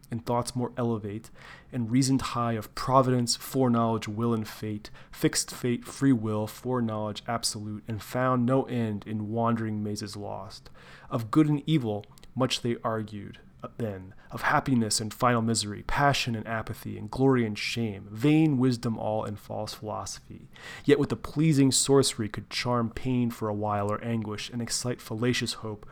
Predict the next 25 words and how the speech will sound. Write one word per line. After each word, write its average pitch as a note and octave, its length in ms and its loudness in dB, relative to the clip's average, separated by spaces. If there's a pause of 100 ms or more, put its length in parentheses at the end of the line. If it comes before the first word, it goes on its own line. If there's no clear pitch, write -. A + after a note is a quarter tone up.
(160)
or, B2+ 160 -2 (100)
or B2+ 480 0
arm B2 280 6
the A#2 200 -2
obdurate A2 560 0
breast G#2+ 400 -4 (300)
with A2+ 100 0
stubborn B2 360 2
patience A#2 460 -2
as A2 120 -6
with A2 100 -12
triple A#2+ 320 -6
steel." - 560 -8 (2500)
Others C3+ 380 6
are G#2+ 320 0 (480)
wandering B2 520 4
around, A2 600 -2 (100)
like, G#2+ 300 -8
doing, A#2+ 480 2 (640)
like, B2 140 -4
a A#2 60 -2
surveying C3+ 800 2 (460)
expedition C#3 600 0
to B2 60 0
see A#2+ 560 2